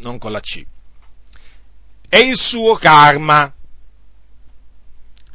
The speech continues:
Viene detto appunto nell'ambito eh, diciamo, di quelli che credono nella, nella re-, nella reincarnazione.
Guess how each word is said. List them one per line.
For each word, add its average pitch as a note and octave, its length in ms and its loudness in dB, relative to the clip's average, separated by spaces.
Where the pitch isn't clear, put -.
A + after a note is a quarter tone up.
Viene D3 300 -2
detto D3 340 0
appunto B2+ 840 -6
nell'ambito A#2+ 840 -6
eh, G2+ 200 -12
diciamo, B2 320 -6
di A#2+ 100 -10
quelli C3+ 220 -4
che A#2+ 120 -6
credono B2+ 340 -6
nella, A#2+ 340 -6
nella B2 280 -6
re-, B2 220 -6
nella B2+ 300 -6
reincarnazione. A2 960 -8